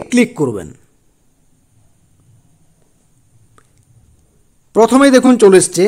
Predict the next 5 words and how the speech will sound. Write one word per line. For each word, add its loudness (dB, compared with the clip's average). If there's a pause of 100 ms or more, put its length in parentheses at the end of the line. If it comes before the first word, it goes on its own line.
(500)
pre 2 (180)
exam 0 (100)
training 4 (540)
জেইই 4 (460)
or 4